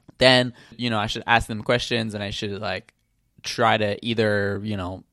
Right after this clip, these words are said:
connect them to the right people so they can get that context that they're missing, or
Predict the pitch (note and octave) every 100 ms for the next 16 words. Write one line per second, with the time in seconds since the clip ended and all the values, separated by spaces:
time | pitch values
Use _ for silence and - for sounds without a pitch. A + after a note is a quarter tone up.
0 | _ - - C3 B2 B2+ C3 B2 B2+ A#2+
1 | A#2 A2+ B2 A#2 A#2 A2 G#2+ G#2+ A2 G#2+
2 | F#2+ A2 G2+ - - A2 A2 G#2+ - G#2+
3 | G#2 G2+ G#2 - G#2+ G#2+ G2+ G2 F#2+